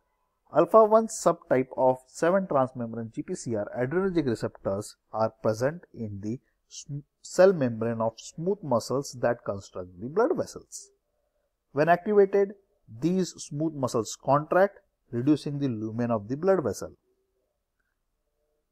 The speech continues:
Alpha two subtype of the receptor are present in the presynaptic nerve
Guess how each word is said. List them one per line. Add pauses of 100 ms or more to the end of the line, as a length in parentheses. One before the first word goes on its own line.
(520)
Alpha (120)
two
subtype (220)
of
the
receptor (100)
are
present (920)
in
the (140)
presynaptic
nerve